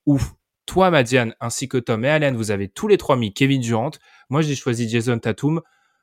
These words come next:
Tout simplement, vous la-, vous l'aurez compris, je pense, vu ce que j'ai expliqué tout à l'heure, c'est par rapport au nombre de matchs joués. Kevin Durant en est à cinquante-quatre.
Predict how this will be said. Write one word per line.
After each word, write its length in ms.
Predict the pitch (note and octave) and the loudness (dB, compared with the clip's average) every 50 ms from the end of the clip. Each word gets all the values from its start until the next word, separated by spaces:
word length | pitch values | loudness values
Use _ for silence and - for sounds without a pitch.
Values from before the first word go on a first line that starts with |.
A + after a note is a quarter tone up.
| _ _ | _ _
Tout 100 | - - | -8 -4
simplement, 360 | A#2+ C3+ A#2 - C#3+ D3+ D#3 | -2 0 0 2 2 2 2
vous 100 | C#3 C3 | 2 4
la-, 160 | B2 A#2 B2+ - | 4 4 4 2
vous 140 | A2+ A#2 | 0 2
l'aurez 200 | B2 B2+ A#2+ B2 | 2 4 4 4
compris, 320 | A#2+ - B2+ - - D3+ D3 | 2 0 -2 -2 -2 -2 -2
je 80 | - | -2
pense, 260 | - C3 B2 - - - | -4 -8 -8 -10 -10 -12
vu 80 | - A#2 | -10 -10
ce 80 | - - | -8 -4
que 100 | - A2+ | -4 -2
j'ai 100 | A2 A2 | -2 -2
expliqué 360 | G#2 - - A2+ - - A2 | -4 -4 -6 -6 -4 -4 -4
tout 120 | - - - | -4 -4 -2
à 100 | A#2+ A2 | 0 2
l'heure, 180 | A#2+ C3 C#3 - - _ _ _ | 2 2 2 0 -4 _ _ _
c'est 140 | - - G#2+ | -10 -6 -2
par 140 | - A#2+ A2+ | 2 2 2
rapport 240 | A2+ - C3+ B2+ | 2 2 0 0
au 80 | A#2+ A#2+ | 2 2
nombre 180 | B2+ B2+ B2+ A#2+ | 0 0 0 0
de 80 | B2+ | 0
matchs 200 | A#2 A#2 A#2 G#2+ | 0 0 -2 -2
joués. 260 | G#2+ A2+ A#2+ C#3 D3+ - - - - _ _ _ | 0 2 2 2 2 0 -4 -20 -20 _ _ _
Kevin 220 | - C#3 C3+ C3+ C3 | -4 0 0 0 2
Durant 260 | B2 C3+ C#3+ D3+ D3+ - | 2 2 2 2 0 0
en 120 | C3 A#2 | -2 0
est 40 | A2+ | 0
à 80 | G#2+ G#2 | 0 0
cinquante-quatre. 840 | - - - - E3+ E3 - - C3+ A#2+ - - E3+ - - - | 0 0 0 0 -2 -2 -2 -4 -6 -4 -2 -2 -2 -2 -4 -8